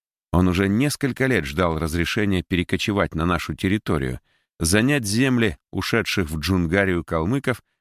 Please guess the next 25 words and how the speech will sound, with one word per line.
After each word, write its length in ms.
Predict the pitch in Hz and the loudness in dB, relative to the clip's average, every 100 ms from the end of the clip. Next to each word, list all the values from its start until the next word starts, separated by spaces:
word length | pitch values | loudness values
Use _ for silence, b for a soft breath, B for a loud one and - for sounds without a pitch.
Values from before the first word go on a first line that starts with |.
| _ _ _ - | _ _ _ -2
и 80 | 104 | 0
создать 500 | - 127 101 156 139 | 2 0 0 -2 -2
собственное 720 | - 135 - 117 117 113 110 | -4 -4 -4 -2 0 0 -2
ханство. 560 | - 69 64 - 58 - _ _ _ _ _ _ _ | -2 -4 -4 -6 -8 -10 _ _ _ _ _ _ _
Такое 320 | - 90 117 120 | -4 0 2 0
разрешение 680 | 113 107 107 113 110 104 | 0 0 0 0 2 0
вот-вот 460 | 95 98 - 92 135 | 0 -2 -4 -4 -4
будет 380 | 85 107 101 80 | -2 -2 0 0
доставлено 640 | 82 - 98 95 90 85 | -2 -2 -2 0 2 0
в 80 | 67 | -2
младший 520 | 71 76 78 - 82 | -2 0 -2 -2 -2
жуз. 420 | 76 65 62 - - _ _ _ _ _ _ _ _ - | -2 -4 -8 -10 -14 _ _ _ _ _ _ _ _ -4
Было 340 | 73 151 131 | 0 0 0
бы 140 | 113 | 0
оно 220 | 107 113 113 | 0 0 0
у 40 | |
меня 260 | 107 110 110 | 0 0 0
на 120 | 92 | 0
руках, 440 | 87 135 143 - _ _ _ | 0 -4 -6 -8 _ _ _
уговорить 480 | - 73 80 82 85 | -2 2 4 4 0
султана 520 | - 85 76 87 85 | 0 -2 0 0 0
помочь 500 | 80 - 95 101 - - | -2 -2 0 -2 -6 -6
труда 380 | 98 87 90 | -4 0 0
не 120 | 85 82 | 0 -2
составит. 680 | - 90 - 62 57 - | -4 -6 -4 -4 -4 -10